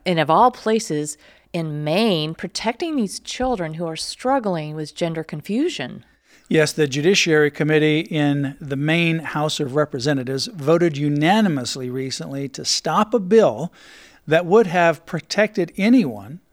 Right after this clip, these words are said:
Speaker 2: who takes a child struggling with gender confusion away from the non-consenting parents for the purpose of subjecting that child to experimental and mutilating medical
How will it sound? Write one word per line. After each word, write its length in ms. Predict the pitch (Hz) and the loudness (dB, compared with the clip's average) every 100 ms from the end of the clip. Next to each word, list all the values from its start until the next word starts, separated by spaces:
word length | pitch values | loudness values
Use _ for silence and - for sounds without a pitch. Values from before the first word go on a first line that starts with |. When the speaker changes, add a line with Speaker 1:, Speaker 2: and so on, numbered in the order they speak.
| _ | _
Speaker 2:
who 140 | - 147 | -4 -4
takes 360 | - 165 165 | 0 0 0
a 120 | 170 139 | -6 -8
child 600 | - 180 170 175 175 - | -6 0 2 2 0 -2
struggling 600 | - - 165 175 202 196 | -6 -2 0 0 -2 -2
with 160 | 151 139 | -2 -2
gender 260 | - 139 147 | 2 2 2
confusion 600 | - 147 135 113 127 - - | -6 -8 -8 -10 -12 -14 -4
away 560 | 151 147 240 160 123 - _ _ _ _ _ _ _ _ | 0 4 4 2 -2 -10 _ _ _ _ _ _ _ _
from 260 | - 185 165 | -2 2 4
the 100 | 156 | 2
non-consenting 960 | 160 180 214 226 202 - 180 160 151 | 2 4 4 4 0 0 -2 -2 -4
parents 520 | - 208 151 139 - - _ | -2 0 0 0 -6 -10 _
for 220 | _ 165 156 | _ 0 2
the 100 | 143 | 2
purpose 440 | - 269 262 208 - | 0 0 2 0 0
of 180 | 160 147 | -2 -2
subjecting 760 | - 151 123 160 233 - 160 | 0 -2 0 2 2 0 -6
that 180 | 123 123 | -6 -8
child 420 | - 135 117 151 - _ _ _ _ _ | -8 -8 -8 -10 -14 _ _ _ _ _
to 100 | - | 0
experimental 760 | 160 - - 185 180 170 170 185 | 0 0 0 2 2 2 -2 -2
and 220 | 160 147 | -2 -2
mutilating 680 | 147 147 143 143 143 143 143 | 0 0 0 0 0 -4 -6
medical 560 | 147 139 131 139 127 | -4 -4 -4 -8 -10